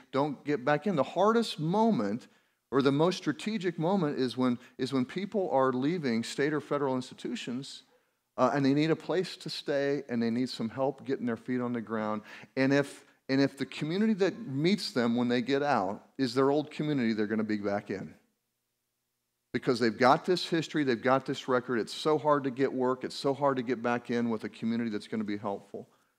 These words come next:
So it's a small little effort that we're engaged. But, but again, there are lots of things that are probably in your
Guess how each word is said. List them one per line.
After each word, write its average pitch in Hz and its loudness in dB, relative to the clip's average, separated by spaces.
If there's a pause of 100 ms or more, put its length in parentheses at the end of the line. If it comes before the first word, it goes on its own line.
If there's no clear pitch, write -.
(480)
So 220 6
it's 339 2
a 339 2
small 196 2
little 156 4
effort 127 -2
that 110 -2
we're 117 0
engaged. 110 -2
But, 147 0
but 165 2
again, 180 2
there 147 4
are 160 4 (180)
lots 214 -4
of 202 -2
things 165 -6
that 120 0
are 113 0
probably 180 -2
in 127 -2
your 135 -2